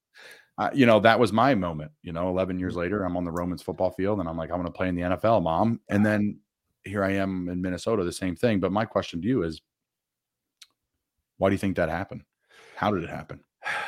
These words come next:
Speaker 1: Um, well, I think it's obvious, uh, Colin. I'm awesome, uh, and you're awesome too. Unless
Speaker 2: Bing.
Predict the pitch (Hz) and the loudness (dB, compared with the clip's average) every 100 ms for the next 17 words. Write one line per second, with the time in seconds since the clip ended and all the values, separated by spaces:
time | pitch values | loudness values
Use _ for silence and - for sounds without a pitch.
0 | - - 151 156 156 151 147 135 135 - | -10 2 10 12 12 12 10 4 -6 -2
1 | 151 147 139 131 135 107 120 123 98 101 | 4 6 6 4 -2 0 2 2 0 -4
2 | - 98 101 95 110 107 101 101 113 101 | -6 -4 -2 2 4 4 4 2 2 4
3 | 113 110 98 98 - - - 95 95 95 | 4 4 0 -8 -12 -18 2 6 8 8
4 | 101 104 110 113 - 107 - 123 98 95 | 6 4 4 4 0 -6 0 4 4 0
5 | _ - 92 131 131 131 127 | _ -4 4 6 8 6 0